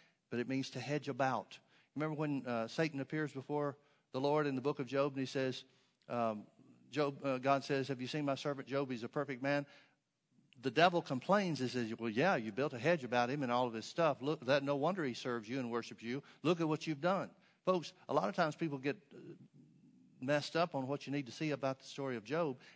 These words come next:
and that is when God considered him to be a perfect man, he protected him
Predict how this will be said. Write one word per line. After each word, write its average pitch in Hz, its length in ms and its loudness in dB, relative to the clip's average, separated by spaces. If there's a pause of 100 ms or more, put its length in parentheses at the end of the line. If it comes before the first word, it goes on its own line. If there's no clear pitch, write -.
and 117 120 -2
that 165 200 4
is 127 320 0 (260)
when 135 220 0
God 156 320 6
considered 147 400 -2
him 139 160 -2
to 123 80 -4
be 135 100 -2
a 135 80 0
perfect 135 380 -4
man, 147 340 -2 (160)
he - 140 2
protected 185 520 0
him 139 280 0